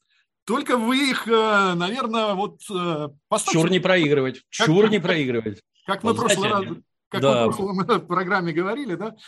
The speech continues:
Speaker 1: на парадах будут как бы
Speaker 2: Да, да, да. А
Speaker 1: возить,
Speaker 2: вот,
Speaker 1: да.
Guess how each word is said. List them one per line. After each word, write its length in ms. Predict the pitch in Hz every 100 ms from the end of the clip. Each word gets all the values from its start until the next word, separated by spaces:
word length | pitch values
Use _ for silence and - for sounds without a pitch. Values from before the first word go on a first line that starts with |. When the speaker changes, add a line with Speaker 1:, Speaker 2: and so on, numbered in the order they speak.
| - _
Speaker 1:
на 120 | 170
парадах 500 | 180 254 208 147 135
будут 340 | 135 156 156
как 180 | - 147
бы 100 | 139
Speaker 2:
Да, 320 | 120 131 120
да, 320 | 104 110 107 95
да. 120 | 101
А 40 |
Speaker 1:
возить, 240 | 160 175 120
Speaker 2:
вот, 140 | 160
Speaker 1:
да. 260 | - 170